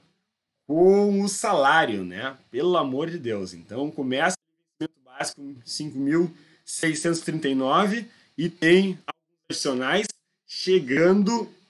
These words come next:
a nove mil trezentos e cinco. Então, aqui agora, ó, apareceu na tela pra ti, nove mil trezentos e cinco.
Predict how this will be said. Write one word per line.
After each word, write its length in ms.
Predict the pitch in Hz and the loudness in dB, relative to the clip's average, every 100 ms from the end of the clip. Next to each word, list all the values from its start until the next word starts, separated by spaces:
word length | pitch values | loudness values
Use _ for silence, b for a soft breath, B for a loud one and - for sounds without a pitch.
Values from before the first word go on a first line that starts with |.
| _ | _
a 200 | 143 156 | -2 0
nove 440 | 185 170 165 160 156 | 2 2 2 0 -2
mil 260 | 165 220 | -2 -2
trezentos 640 | - 208 190 160 175 202 - | -2 2 4 4 2 0 -4
e 80 | 202 | -6
cinco. 840 | - - 185 233 226 202 190 - | -6 -10 -4 -2 2 0 0 -8
Então, 420 | 85 82 117 147 | -10 -6 -4 -2
aqui 320 | 143 139 147 185 | -4 -6 -4 -2
agora, 420 | 151 139 151 156 | 0 2 2 2
ó, 120 | 151 | 0
apareceu 480 | 165 - 139 139 147 | -4 -8 -6 -4 -6
na 100 | 143 | -6
tela 220 | 151 147 | -4 -4
pra 100 | - | -4
ti, 360 | - 151 220 - _ _ _ _ _ - | -4 0 0 -2 _ _ _ _ _ -4
nove 300 | 151 160 160 | 0 0 2
mil 180 | 175 202 | 2 2
trezentos 440 | 185 180 196 196 | 2 2 0 -2
e 60 | 185 | -6
cinco. 380 | - 143 117 | -4 -4 -4